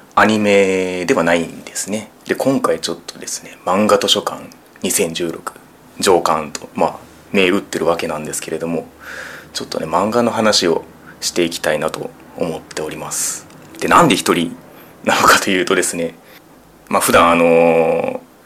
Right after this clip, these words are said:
いつもアニメの話をするときはミヤさんと二人でやってるんですけれども、ミヤさんがね、あんまり漫画を <laughs> 読まないんですよね。で、ちょっと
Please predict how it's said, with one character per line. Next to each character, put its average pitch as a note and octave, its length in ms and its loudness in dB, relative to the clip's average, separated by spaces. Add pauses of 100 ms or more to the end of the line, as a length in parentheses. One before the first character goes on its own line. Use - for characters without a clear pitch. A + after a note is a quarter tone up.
(200)
い - 100 -4
つ - 100 -6
も D#2+ 100 2
ア F#2+ 60 6
ニ F#2+ 100 2
メ E2 100 2
の E2 80 -2
話 F2+ 320 0
を F2+ 60 2
す - 100 -2
る F#2 120 2
と F#2+ 100 0
き A2 100 0
は F#2+ 60 6
ミ F#2 100 0
ヤ F2 100 4
さ - 120 -4
ん D#2+ 100 -8
と - 220 -6 (260)
二 - 220 0
人 D#2 100 -2
で D#2+ 100 -2
や D#2+ 100 2
っ - 80 -6
て G2+ 160 0
る F#2+ 100 0
ん E2+ 60 -2
で D#2+ 100 -4
す - 80 -6
け - 120 -8
れ - 100 -8
ど D#2+ 80 -12
も、 E2+ 360 0 (640)
ミ C3+ 80 -4
ヤ C#3 140 0
さ D#2+ 100 0
ん D#2+ 80 0
が D#2+ 100 0
ね、 D#2+ 140 2
あ E2+ 80 4
ん C#3 140 2
ま C3+ 80 4
り A2+ 340 2
漫 C3 380 2
画 B2+ 160 6
を G#2+ 40 8 (140)
<laughs> - 160 4
読 B2 220 4
ま C#3+ 120 6
な E2 100 2
い E2 40 -2
ん E2+ 100 -8
で E2 60 -6
す - 100 -10
よ - 120 -8
ね。 F2+ 180 -14
で、 G#2+ 120 0
ち D3 100 4
ょ - 20 -2
っ D3+ 60 -6
と E2 520 2